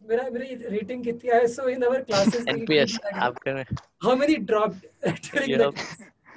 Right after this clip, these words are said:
Speaker 2: Guys, if you like the session, uh, we don't have a interactive thing here, but please feel free to, like, take screenshots and, like, put out a tweet or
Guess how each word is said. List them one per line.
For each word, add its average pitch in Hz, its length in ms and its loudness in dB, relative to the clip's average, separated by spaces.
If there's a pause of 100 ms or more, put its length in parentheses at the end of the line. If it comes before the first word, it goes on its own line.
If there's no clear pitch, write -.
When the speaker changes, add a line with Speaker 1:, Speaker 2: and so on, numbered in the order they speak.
(300)
Speaker 2:
Guys, 165 220 2
if 160 160 -2
you 185 80 4
like 139 240 4
the 165 100 6
session, 151 580 0
uh, 135 200 2
we 131 160 0
don't 139 240 -2
have 147 280 2
a 139 460 0 (160)
interactive 131 580 -4
thing 143 160 -8
here, 131 200 0
but 123 240 -2
please 127 260 -6
feel 135 220 -8
free 123 260 -10
to, 123 140 -8
like, 117 260 -4
take 117 160 -6
screenshots 120 640 -10
and, 113 220 -10
like, 110 320 -8
put 120 160 -12
out 117 220 -6
a 117 260 -8 (480)
tweet 123 320 -10
or 117 240 -6